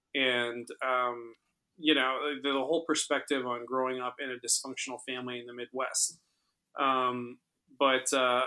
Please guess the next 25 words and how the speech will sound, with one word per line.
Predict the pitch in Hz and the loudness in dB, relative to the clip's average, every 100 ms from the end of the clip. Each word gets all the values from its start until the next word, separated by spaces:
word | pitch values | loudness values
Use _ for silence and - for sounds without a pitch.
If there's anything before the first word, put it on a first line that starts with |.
| 139 | 2
I, | |
so | 135 151 135 - | 4 4 2 2
I, | 156 | 0
I | |
kind | - 220 | 4 4
of, | 180 143 - - _ | 4 0 -14 -20 _
like, | 156 135 127 - _ _ _ | 4 4 4 -4 _ _ _
wished | 143 139 156 170 | 0 4 6 6
I | |
had | 143 123 | 2 2
read | 127 | 0
the | 123 - | -2 -4
book | 147 - - | -4 -4 0
too. | 147 165 214 _ _ _ _ - | 2 2 -2 _ _ _ _ 4
But, | 156 147 | 6 6
um, | - 147 139 135 | 6 8 8 6
I | 160 | 2
can | - | 4
tell | 156 | 6
you | 135 | 6
that | |
the | - | 4
movie, | 151 160 175 151 143 135 135 | 4 4 4 4 6 4 2
um, | 143 131 123 123 123 - | 0 0 -2 -4 -8 -2
it'll, | 190 202 | 0 0